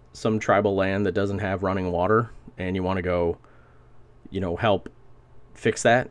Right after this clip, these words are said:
You wanna go, uh, install a well and give these people running water? You wanna go, you know, uh, uh,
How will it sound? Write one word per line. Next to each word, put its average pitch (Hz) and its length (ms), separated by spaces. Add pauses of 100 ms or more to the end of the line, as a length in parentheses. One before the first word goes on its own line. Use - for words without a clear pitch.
You 98 80
wanna 92 160
go, 92 260
uh, 85 420
install 98 500
a 90 40
well 87 400 (300)
and 92 100
give 90 120
these 95 160
people 95 260
running 87 240
water? 90 260
You 98 120
wanna 87 180
go, 85 300 (300)
you 101 100
know, 85 380
uh, 82 40
uh, 85 480